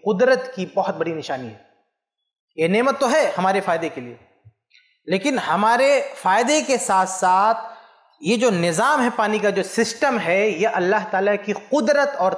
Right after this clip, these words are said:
ताकत और पावर को हमको, हमारे सामने बताता है कि अल्लाह कितना अजीम है, कितना कादिर है, कितना पावर वाला है अल्लाह ताला।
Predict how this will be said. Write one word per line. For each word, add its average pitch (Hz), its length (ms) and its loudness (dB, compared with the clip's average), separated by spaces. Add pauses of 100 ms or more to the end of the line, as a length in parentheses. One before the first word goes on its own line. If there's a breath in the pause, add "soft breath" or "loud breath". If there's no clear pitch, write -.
ताकत 254 420 0
और 214 180 2
पावर 233 280 2
को 233 120 -4
हमको, 180 320 -2 (460)
हमारे 185 220 0
सामने 175 240 -2
बताता 131 320 -2
है 127 140 -8
कि 202 60 0
अल्लाह 220 180 2
कितना 226 300 -2
अजीम 196 400 2
है, 165 180 0
कितना 185 300 -4 (140)
कादिर 202 360 2
है, 165 140 2
कितना 202 320 -4 (100)
पावर 240 260 4
वाला 208 180 2
है 208 60 2
अल्लाह 180 180 0
ताला। 135 220 -2